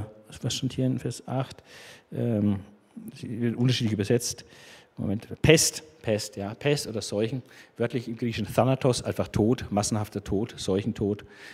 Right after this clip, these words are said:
ja, Seuchen, ähm, ist, ist, ist der vierte Reiter, ganz offensichtlich. Und wilde Tiere passt überhaupt nicht zum ersten Reiter. Ja? Also irgendwas stimmt da nicht. Wenn man dann die Sache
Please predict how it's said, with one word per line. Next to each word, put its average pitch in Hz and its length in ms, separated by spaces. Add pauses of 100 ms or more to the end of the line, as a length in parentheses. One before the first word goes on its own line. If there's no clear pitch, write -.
(140)
ja, 110 160
Seuchen, 123 400 (480)
ähm, 127 380 (500)
ist, 143 220
ist, 139 240
ist 135 260
der 127 80
vierte 143 300
Reiter, 104 320 (200)
ganz 113 200
offensichtlich. - 600 (440)
Und 135 180
wilde 202 220
Tiere 214 540 (640)
passt 135 240
überhaupt 135 280
nicht 127 140
zum 120 140
ersten 110 280
Reiter. 80 200 (1200)
Ja? 120 180 (540)
Also 139 200
irgendwas 170 260
stimmt 170 200
da 143 80
nicht. - 300 (300)
Wenn 151 100
man 185 80
dann 190 200
die 165 140
Sache 185 360